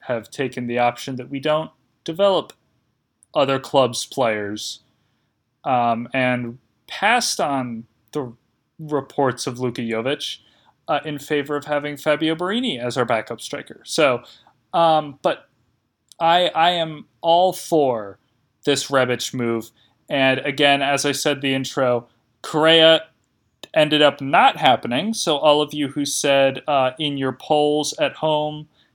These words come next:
uh, Correa not happening, um, y'all are our daily winners.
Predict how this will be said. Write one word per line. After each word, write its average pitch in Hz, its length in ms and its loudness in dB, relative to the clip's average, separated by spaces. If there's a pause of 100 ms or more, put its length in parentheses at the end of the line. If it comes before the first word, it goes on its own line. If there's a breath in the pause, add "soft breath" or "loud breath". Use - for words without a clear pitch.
(280)
uh, 127 380 6 (360)
Correa 143 380 2
not 143 260 4
happening, 175 560 -2 (500)
um, 127 600 4 (640)
y'all 151 500 8
are 147 260 4
our 139 60 2
daily 139 640 -2
winners. 147 720 -4